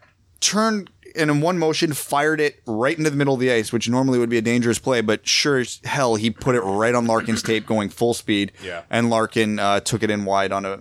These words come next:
Speaker 1: on the break-in. And it's, uh, you can't teach something like that. He just, he's, he knew Larkin was coming. I'm sure he took a look over his shoulder to see whatever path he was taking, but they didn't miss.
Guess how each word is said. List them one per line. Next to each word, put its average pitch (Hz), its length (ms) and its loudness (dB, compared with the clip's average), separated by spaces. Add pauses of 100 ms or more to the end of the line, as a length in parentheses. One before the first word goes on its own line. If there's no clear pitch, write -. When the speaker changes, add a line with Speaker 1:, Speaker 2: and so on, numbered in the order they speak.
Speaker 1:
on 104 140 -6
the 98 60 -6
break-in. 95 440 -2
And 101 160 -2
it's, - 280 -2 (1700)
uh, 165 160 0
you 160 200 -4
can't 185 320 -4
teach 147 240 -2
something 107 440 -2
like 101 200 -2
that. 107 180 0
He 131 100 0
just, 151 260 -2
he's, 156 180 0
he 156 180 -2
knew 165 380 0
Larkin 143 360 0
was 123 120 0
coming. 117 260 0
I'm 110 100 0
sure 180 220 0
he 147 80 0
took 147 180 -2
a 131 40 2
look 127 200 -2
over 117 200 2
his 104 100 0
shoulder 117 280 0
to 104 100 -2
see - 160 0
whatever 104 240 2
path 113 320 -2
he 107 80 0
was 95 120 -4
taking, 127 280 0
but 104 120 -4
they 107 80 -2
didn't 107 400 -2
miss. 139 300 -2